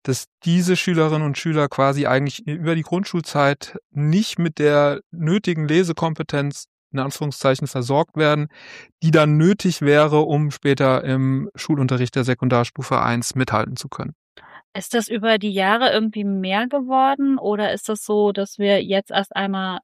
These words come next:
Speaker 2: darauf schauen?
Speaker 1: Hm, ja, das Frustrierende daran ist, es ist, äh, eher mehr geworden. Ne, also wir, es gab ja den, ähm,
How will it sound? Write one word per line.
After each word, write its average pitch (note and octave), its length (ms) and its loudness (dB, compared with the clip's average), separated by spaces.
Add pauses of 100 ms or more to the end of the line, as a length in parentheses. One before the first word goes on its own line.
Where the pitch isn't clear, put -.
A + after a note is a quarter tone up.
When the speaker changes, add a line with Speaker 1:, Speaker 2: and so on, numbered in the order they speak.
Speaker 2:
darauf F#3 280 -6
schauen? F#3 640 -8
Speaker 1:
Hm, C3 260 0 (220)
ja, C3+ 240 4
das - 360 -4
Frustrierende F#3 840 0
daran D#3+ 360 4
ist, E3 260 -4
es C#3+ 220 -6
ist, - 420 -6
äh, C3 340 0 (220)
eher C#3+ 240 4
mehr C3 260 2
geworden. A#2+ 540 -4 (140)
Ne, C#3 140 -8
also C3+ 220 -4
wir, C3+ 100 4
es - 140 -4
gab C#3 240 4
ja C#3+ 140 4
den, C#3 360 -2
ähm, C3 400 -8